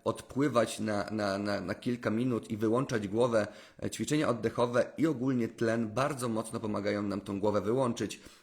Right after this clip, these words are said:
e, gdyż właśnie tlen, e, trochę to ciało uspokaja. E, więc tak, nic się nie dzieje złego, jeżeli macie te ciarki, one trwają, czujemy, jakby ciało się regenerowało, dokładnie,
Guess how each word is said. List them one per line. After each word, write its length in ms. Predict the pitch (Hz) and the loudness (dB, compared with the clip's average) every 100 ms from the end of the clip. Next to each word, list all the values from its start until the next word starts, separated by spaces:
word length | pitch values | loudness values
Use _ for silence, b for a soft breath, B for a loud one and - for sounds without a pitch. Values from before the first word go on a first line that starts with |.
| - | -4
e, 240 | 110 107 | 0 0
gdyż 260 | 98 110 117 | 0 -2 0
właśnie 380 | 101 104 113 107 | -2 -2 -2 -4
tlen, 420 | - 101 98 101 B B B | 0 0 0 -2 B B B
e, 80 | 98 | -8
trochę 340 | 92 113 107 | -2 -2 0
to 120 | 98 104 | -4 -6
ciało 640 | - 104 101 98 98 - - - | 2 4 6 4 0 -12 -20 -4
uspokaja. 960 | 139 147 - 120 117 - 127 113 90 - - _ _ _ _ _ - - B B - | -2 -2 0 2 2 4 6 6 2 -2 -18 _ _ _ _ _ -18 -18 B B -2
E, 140 | 110 | 0
więc 280 | 123 135 - | 2 0 6
tak, 240 | 165 165 | 6 6
nic 180 | 156 160 | 2 0
się 180 | - 139 | 2 2
nie 140 | 131 | 2
dzieje 240 | 120 139 123 | 4 4 6
złego, 300 | 147 156 139 | 4 4 6
jeżeli 340 | 123 120 120 | 6 6 4
macie 280 | 120 117 117 | 2 0 -4
te 100 | 98 | 0
ciarki, 560 | 143 147 143 131 123 B B - | 2 2 2 -2 -2 B B -4
one 240 | 151 143 | 0 0
trwają, 600 | 113 113 123 127 123 117 - | 0 -2 2 4 4 0 -4
czujemy, 360 | - 151 156 143 | -2 2 4 4
jakby 220 | 127 120 | 2 0
ciało 220 | 135 123 | 2 2
się 120 | 123 | 2
regenerowało, 640 | 117 113 110 107 113 139 127 | 2 4 2 2 2 2 2
dokładnie, 680 | 104 - 151 135 139 127 | 0 4 4 4 2 0